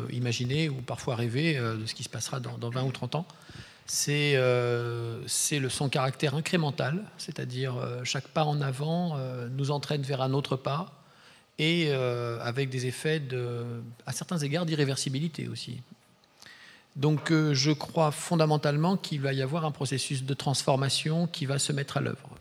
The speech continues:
Je ne, je n'en connais pas la, le point d'arrivée, euh, je ne suis pas devin, mais je suis convaincu de ça. Et je suis d'ailleurs convaincu que c'est, euh, les législateurs qui ont imaginé un certain nombre de dispositifs, euh, les initiatives d'excellence en sont, sont un, euh, les communes en sont un autre, euh,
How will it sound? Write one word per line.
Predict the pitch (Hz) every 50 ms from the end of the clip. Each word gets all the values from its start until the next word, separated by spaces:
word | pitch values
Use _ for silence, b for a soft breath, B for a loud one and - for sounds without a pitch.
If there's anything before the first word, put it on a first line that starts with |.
| - - -
Je | - 117 123
ne, | 120 120 120 120 58 - - 123 B B B B B B B B
je | - - 143
n'en | 131 123
connais | 120 - 139 135 135
pas | 131 - 143 143
la, | 135 127 120 120 120
le | 120 123 123
point | - - 135
d'arrivée, | 127 127 117 123 123 117 131 139 156 185 208 240 240 - - 165
euh, | 139 120 120 117 117 113 113 113 113
je | 110
ne | 110 113
suis | - -
pas | 127 127
devin, | 123 131 123 123 127 147 196 226 B B B B B B B B _ -
mais | 131 123
je | 123 123
suis | 117 - - 120 120
convaincu | - - 143 131 135 123 - 123
de | 120
ça. | - - 151 156 202 254
Et | 180 135
je | 135
suis | 131 - - 165
d'ailleurs | 147 147 147 165 165 -
convaincu | - 165 170 165 - 220
que | -
c'est, | - - - 170 165 165 160 B B B B B B B B B B B B B B _ _ _ _ _ _ -
euh, | - 151 151 151
les | 147 151 151
législateurs | 156 156 151 160 147 - 170 160 - 208 196 -
qui | - 165
ont | 151
imaginé | 147 147 147 143 135 156 160 170
un | 160
certain | 147 - 139 - 143
nombre | 151 147
de | 143 139
dispositifs, | 135 131 - - 135 127 135 131 - - 185 185 - - -
euh, | 139 135 127 131 127 127 123 123
les | 123 123 123 123
initiatives | 127 127 120 - 120 - 127 123
d'excellence | 127 120 - - 139 135 135 - -
en | 123
sont, | 117 - - 117 117 117 113 117 117
sont | - - 117 117 117 - 165
un, | 170 175 180 185 180 165 139
euh, | 127 120 117
les | 117
communes | 120 - 139 135 135 139
en | 131 123
sont | 120 - 127 117 120
un | 123 135 156
autre, | 175 185 190 190 190 190 - -
euh, | 123 117 117 113